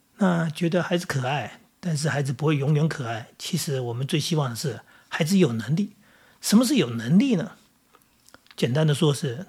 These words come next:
他能不能面对问题，能不能处理问题。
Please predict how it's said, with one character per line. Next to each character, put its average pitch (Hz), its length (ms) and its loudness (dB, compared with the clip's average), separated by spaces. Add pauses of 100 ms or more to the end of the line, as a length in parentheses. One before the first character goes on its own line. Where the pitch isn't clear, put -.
(280)
他 190 460 -2 (480)
能 135 280 6
不 226 140 4
能 131 300 4 (100)
面 190 300 8
对 160 120 2
问 156 280 0
题， 135 260 -6 (360)
能 175 220 6
不 220 60 6
能 160 300 2 (120)
处 170 300 0
理 226 220 0
问 135 160 -2
题。 - 180 -14